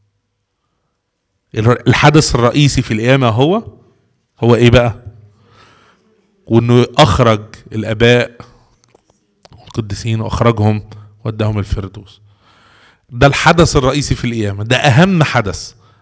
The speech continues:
ده اللي مركزة عليه الليتورجية، ده اللي مركزة عليه الأيقونة، ده اللي مركزة عليه الزوكسولوجيات، ده اللي مركزة عليه الإبصالية، ده اللي مركزة عليه القرايات، ده اللي مركزة عليه العظات. الاتجاه كله في الاتجاه ده. أما انتصار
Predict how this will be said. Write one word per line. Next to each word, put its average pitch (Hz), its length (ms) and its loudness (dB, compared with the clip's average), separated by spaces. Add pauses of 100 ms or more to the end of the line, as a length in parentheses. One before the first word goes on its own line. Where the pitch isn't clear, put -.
(120)
ده 123 60 4
اللي 143 120 6
مركزة 135 440 2
عليه 156 180 4
الليتورجية، 120 600 0 (360)
ده 127 60 0
اللي 131 120 2
مركزة 143 460 2
عليه 156 160 -2
الأيقونة، 135 540 -2 (300)
ده 123 80 2
اللي 143 120 4
مركزة 151 420 2
عليه 160 160 4
الزوكسولوجيات، 127 720 2
ده 120 140 -4
اللي 143 120 2
مركزة 156 480 2
عليه 170 140 4
الإبصالية، 135 460 2 (260)
ده 147 100 0
اللي 160 220 -2
مركزة 170 340 0
عليه 175 140 2
القرايات، 156 600 4
ده - 60 -20 (180)
اللي 151 120 2
مركزة 175 380 2
عليه 165 120 2
العظات. 143 640 2 (1500)
الاتجاه 120 420 2
كله 147 440 4
في - 120 -6
الاتجاه 110 480 0
ده. 95 200 -10 (1300)
أما 185 200 4
انتصار 139 760 2